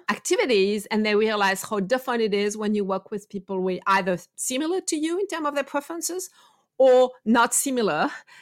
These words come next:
Uh, and then the next step is we actually map a team profile. And that's usually amazing 'cause it's such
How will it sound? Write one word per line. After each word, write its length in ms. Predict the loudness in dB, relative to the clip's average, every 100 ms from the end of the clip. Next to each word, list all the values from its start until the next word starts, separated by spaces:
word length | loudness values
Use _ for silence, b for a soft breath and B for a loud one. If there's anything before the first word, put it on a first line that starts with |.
| -20 B 0
Uh, 320 | 2 2 0 -4
and 220 | -2 0 0
then 360 | 0 0 0
the 220 | -2 -2
next 220 | -2 -4 -6
step 220 | -6 -4
is 140 | -2
we 80 | -2
actually 320 | -4 -2 0
map 320 | 2 0 -2 -6
a 60 |
team 540 | -8 -6 -2 -2 -4 -6
profile. 720 | -6 -6 -6 -6 -6 -6 -16 _ _ _ -4
And 120 | 0
that's 340 | 2 2 0 -6
usually 440 | -6 -4 -2 -4 -4 -2
amazing 520 | 2 2 2 0 -2
'cause 180 | -4 -8
it's 160 | -8
such 260 | -6 -6